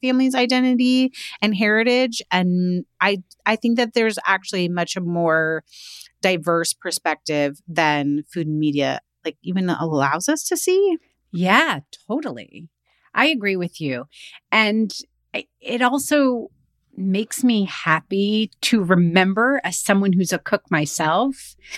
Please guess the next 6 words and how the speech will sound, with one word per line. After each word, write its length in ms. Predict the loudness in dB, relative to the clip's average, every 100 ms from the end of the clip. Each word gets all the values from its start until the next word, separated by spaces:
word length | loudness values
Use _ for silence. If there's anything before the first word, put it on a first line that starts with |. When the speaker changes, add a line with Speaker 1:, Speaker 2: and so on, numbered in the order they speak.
| -18 _ _
Speaker 2:
that 460 | 0 2 2 0 -8 -12 -8
being 380 | -2 2 2 0
able 380 | 0 0 0 -2
to 220 | -4 -6 -6
explore 880 | -4 -2 -2 0 2 4 4 2 0
food 840 | -4 -2 2 4 4 4 4 4